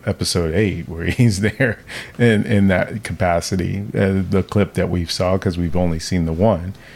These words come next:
of him really there. So it could be, but yeah, I think that, um, I think if they did that, it probably would make a lot of people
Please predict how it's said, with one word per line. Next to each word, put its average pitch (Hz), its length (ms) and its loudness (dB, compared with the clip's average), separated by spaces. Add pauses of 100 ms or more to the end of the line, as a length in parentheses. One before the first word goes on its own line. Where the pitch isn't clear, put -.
(340)
of 85 300 0
him 87 300 2
really 85 240 2
there. 85 380 0
So 101 500 4 (320)
it - 260 -2
could 156 260 2
be, 98 280 4
but 107 500 2
yeah, 107 500 4
I 110 140 2
think 135 320 2
that, 107 540 0 (100)
um, 87 640 2 (760)
I 139 120 4
think 202 200 6
if 202 160 4
they 117 140 4
did 117 340 2
that, 165 420 2
it - 420 -2
probably 254 280 0
would 117 160 4
make 131 180 6
a - 60 4
lot 120 200 6
of 101 60 4
people 101 380 0